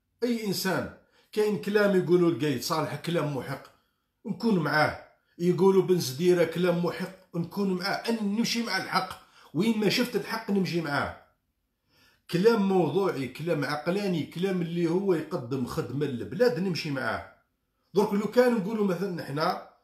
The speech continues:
منذ هذه ال-، الفترة هذه، قال مثلًا: "حنا ن-، نحن نعلم بأن هذه الدولة العميقة ماشي حاجة سهلة، باش انت تغير دوك النظام". راه دوك هذا توفيق عشرين سنة هو يخدم،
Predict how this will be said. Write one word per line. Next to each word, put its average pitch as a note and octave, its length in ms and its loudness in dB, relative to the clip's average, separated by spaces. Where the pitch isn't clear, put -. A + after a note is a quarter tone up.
منذ E3+ 560 0
هذه E3 380 0
ال-، D3 200 -6
الفترة A#2+ 640 -8
هذه، F2 200 -12
قال G#3 180 2
مثلًا: F3+ 360 2
"حنا D4 280 0
ن-، C4 260 -4
نحن D4 320 2
نعلم D3+ 440 -2
بأن D#3+ 360 -4
هذه E3+ 360 0
الدولة B2+ 380 -4
العميقة G#2+ 640 -4
ماشي G3 280 -6
حاجة A#2+ 240 -4
سهلة، F2 380 -8
باش B2 240 -8
انت C3 160 -4
تغير C3 480 -6
دوك A#2 180 -8
النظام". B2 500 -2
راه D#3 320 2
دوك D3+ 180 -2
هذا C#3+ 200 0
توفيق D3+ 440 -4
عشرين C3+ 360 -2
سنة D3 280 -4
هو B2+ 260 0
يخدم، - 320 -6